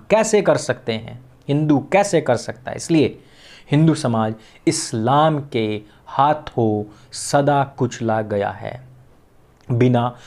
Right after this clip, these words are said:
समुचित प्रतिरोध के अनवरत। आज हिंदू अपने ही देश में, इसको अपना देश इसलिए कहना चाहिए क्योंकि बंटवारे के बाद में सिर्फ और सिर्फ हिंदुओं का देश था, आज अपने अस्तित्व की रक्षा की समस्या से ग्रसित है और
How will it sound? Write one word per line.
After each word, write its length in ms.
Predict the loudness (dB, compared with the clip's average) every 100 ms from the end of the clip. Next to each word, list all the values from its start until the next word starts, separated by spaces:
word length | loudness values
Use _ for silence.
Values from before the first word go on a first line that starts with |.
| -20 -14
समुचित 640 | -4 0 0 2 -2 -2 -20 _ _ 0
प्रतिरोध 640 | 0 2 2 4 4 0
के 320 | -2 0 0 -2 2
अनवरत। 500 | 4 4 4 -2 -14 -20 _ _ -2
आज 300 | 2 2 0
हिंदू 340 | -2 -2 -2 -8 -18 -20 -4 -2
अपने 320 | 2 4 4
ही 180 | 4 4
देश 300 | 4 2 0
में, 200 | -2 -2 -12 -6
इसको 240 | -6 0 0
अपना 180 | 2
देश 240 | 2 0 0
इसलिए 240 | 0 2
कहना 200 | 2 0
चाहिए 220 | 0 0 0
क्योंकि 220 | 0 0
बंटवारे 440 | 0 2 2 2
के 100 | 0
बाद 240 | 0 0 -2
में 100 | -6
सिर्फ 340 | 0 0 2
और 120 | -2
सिर्फ 360 | 0 -4 -6 -4
हिंदुओं 320 | 0 2 2
का 140 | 0
देश 200 | -2 -4
था, 220 | -8 -18 -18 _ -20 -20 -4 2
आज 200 | 4 2
अपने 220 | 0 -2
अस्तित्व 400 | -4 -4 -4 -4
की 160 | -4 -2
रक्षा 440 | -2 -2 -2 -2
की 240 | 0 -4 -4
समस्या 500 | -2 -2 -2 -4 -4
से 180 | -4
ग्रसित 380 | -4 -4 -6 -2
है 160 | -2 -2 -12 -8
और 120 | -2